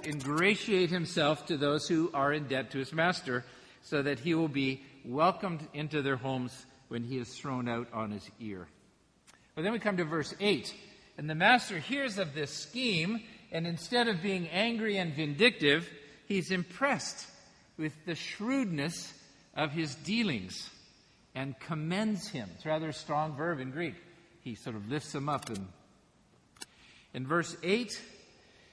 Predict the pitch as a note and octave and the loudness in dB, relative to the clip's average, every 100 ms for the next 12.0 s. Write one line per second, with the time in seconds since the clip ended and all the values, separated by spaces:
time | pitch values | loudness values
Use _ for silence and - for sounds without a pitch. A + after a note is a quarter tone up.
0 | - _ _ _ _ - - _ _ _ | -20 _ _ _ _ -16 -16 _ _ _
1 | _ _ C#3+ C#3 D#3 C#3+ D#3+ E3+ - E3+ | _ _ -2 4 4 6 8 6 4 -2
2 | - D3 B2+ B2 B2+ - - - - _ | 2 4 6 4 0 -6 -20 -20 -20 _
3 | _ _ _ C3+ B2 C3 - A#2+ A#2+ A#2 | _ _ _ -12 -10 -10 0 0 0 -6
4 | - C#3 G2+ B2 A#2 - - D3 D3+ C3+ | -8 -8 -6 -8 -8 -12 0 0 0 -4
5 | C3+ C3 D3 - A#2+ - F#3+ F3 E3+ D#3 | -6 -4 -6 -8 -12 -4 -2 -2 0 -2
6 | D3+ C#3+ E3 D#3 C3+ C#3 C3+ C#3 C3 - | -2 -4 -2 -2 -2 -6 -4 -4 -4 -8
7 | - F3+ F3 E3+ D#3+ D3 C#3 C3+ C#3+ C#3 | -8 -2 0 2 0 -2 -2 -2 -2 -4
8 | C3 C#3 A#2+ B2 - C#3+ B2+ A#2+ A#2 A#2 | -6 -6 -6 -6 -6 -6 -4 -6 -6 0
9 | D3+ E3+ - - - - B2+ B2 D#3 D3 | 2 2 -4 -20 -18 -10 -8 -4 -4 -4
10 | D#3 - D#3 D3+ - C#3+ - D#3+ D3 F3 | -8 -6 -6 -6 -10 -14 -8 -6 0 2
11 | A#3+ G3+ C3+ A#2 - B2+ B2+ C3 C#3 | 2 0 -2 -6 -4 -4 -2 -4 -6